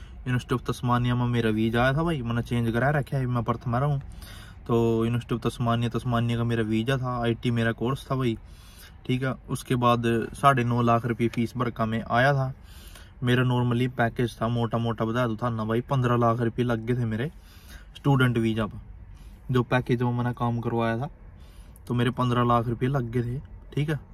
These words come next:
Normally जो step by step करावा उनके भी इतने, उनका normally approximately बारह तेरह लाख रुपया लग जाए, ठीक है।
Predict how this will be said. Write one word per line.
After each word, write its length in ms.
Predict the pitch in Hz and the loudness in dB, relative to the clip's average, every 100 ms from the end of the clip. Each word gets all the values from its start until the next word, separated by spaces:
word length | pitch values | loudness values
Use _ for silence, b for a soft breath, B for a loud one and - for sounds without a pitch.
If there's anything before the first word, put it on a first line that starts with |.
| 127 | 0
Normally 380 | 131 131 131 131 | 2 4 4 4
जो 100 | 131 | 2
step 240 | - 131 | 2 2
by 220 | 127 123 | 2 0
step 200 | - 127 - | 0 -2 0
करावा 340 | 127 120 120 | 0 0 2
उनके 240 | 143 139 127 | 0 2 0
भी 80 | |
इतने, 280 | 120 123 120 B B B - | 0 0 -4 B B B -2
उनका 240 | 135 147 143 | 0 2 4
normally 640 | 123 120 120 117 123 123 | 4 4 2 4 2 2
approximately 640 | - 117 - 127 113 123 | -2 -4 -2 0 2 2
बारह 280 | 135 120 117 | 2 2 2
तेरह 220 | 113 117 | 2 0
लाख 240 | 117 113 117 | 2 0 -2
रुपया 200 | 110 160 | -2 0
लग 240 | 156 135 | 0 0
जाए, 140 | 120 95 - B B B B B - | -2 -4 -14 B B B B B -8
ठीक 160 | - | -2
है। 80 | 147 | -2